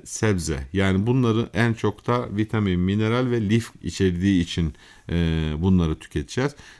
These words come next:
Aralıklı açlıkta o yüzden protein, e, ağırlıklı biraz daha beslenme düzenine geçmiş olacağız. İşte sağlıklı yağlar dediğimiz fındıklar, bu tür tohumlardan sağlıklı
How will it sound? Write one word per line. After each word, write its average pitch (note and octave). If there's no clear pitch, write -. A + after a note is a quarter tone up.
Aralıklı A2
açlıkta -
o G2+
yüzden A2+
protein, A2
e, D#2+
ağırlıklı F2+
biraz G2
daha G2+
beslenme F2+
düzenine E2
geçmiş D2+
olacağız. E2+
İşte -
sağlıklı A#2+
yağlar F#2+
dediğimiz F#2
fındıklar, F#2
bu F2+
tür F#2
tohumlardan F2+
sağlıklı F2+